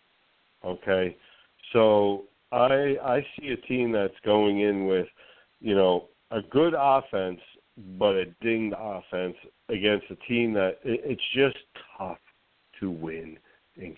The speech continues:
Kansas City. It's just tough to win there. I, I can't see that happening. I'm gonna go K C, K C by a field goal. San Diego is at Indy, and we have J T.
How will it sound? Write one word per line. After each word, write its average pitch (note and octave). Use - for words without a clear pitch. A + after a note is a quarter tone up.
Kansas D#2+
City. -
It's -
just -
tough -
to -
win D2
there. -
I, F#2
I E2
can't G2
see F#2+
that E2+
happening. E2
I'm F#2
gonna F2+
go E2+
K F#2+
C, F2+
K A#2
C G#2
by F2
a E2
field D2
goal. -
San C#3+
Diego B2+
is G2
at G2
Indy, B2
and G2
we F#2+
have F#2+
J F#2
T. D#2+